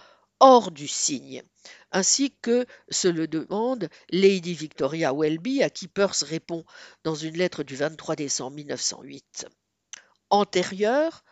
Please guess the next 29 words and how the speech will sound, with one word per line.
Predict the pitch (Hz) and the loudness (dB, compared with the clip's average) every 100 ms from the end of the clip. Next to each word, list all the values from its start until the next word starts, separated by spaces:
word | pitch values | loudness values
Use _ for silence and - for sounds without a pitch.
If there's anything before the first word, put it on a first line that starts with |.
| _ - | _ -4
à | 185 | -2
ce | - 233 | 0 -4
dernier | 170 170 156 170 202 269 - | -2 -4 -4 -6 -4 -4 -4
et | 202 220 - _ _ - | -4 -4 -8 _ _ 2
indépendant | 233 220 202 196 196 202 262 | 4 6 4 2 -2 2 2
de | 226 190 | 2 -2
lui ? | 175 143 - _ _ _ _ _ _ _ _ 156 | -2 -10 -14 _ _ _ _ _ _ _ _ -4
Non, | 196 247 - _ _ _ - | 2 2 0 _ _ _ -2
car | 185 156 - _ _ - | 2 2 0 _ _ -8
ce | - | -2
serait | - - 208 | 0 2 0
une | 202 170 | -2 -6
fois | - 180 | -2 0
encore | 180 220 240 - | 0 -2 -4 -4
commettre | - 262 180 - - - _ _ - - - | 2 2 2 -4 -6 -20 _ _ -20 -8 2
l'erreur | 202 202 196 190 | 4 6 4 2
nominaliste | 190 180 175 175 180 196 - | 0 -2 0 0 0 -4 -4
de | 160 | -4
la | 151 | -4
Ding | 147 202 180 | -4 -2 0
and | 143 | -2
Zeh. | 135 131 120 - - _ _ _ _ - - - | -2 -6 -6 -12 -18 _ _ _ _ -20 -20 -2
L'indépendance | 165 208 202 196 180 175 160 143 | 4 6 6 0 -2 -4 -6 -6
de | |
l'objet | 143 135 147 208 247 | -6 -6 -4 -2 0
n'est | 165 - _ - | -4 -10 _ -12
jamais | 139 160 294 269 226 | -10 -4 -2 2 2
chez | 208 156 | 0 -4
Peirce | 147 - 113 - - | -8 -6 -8 -8 -18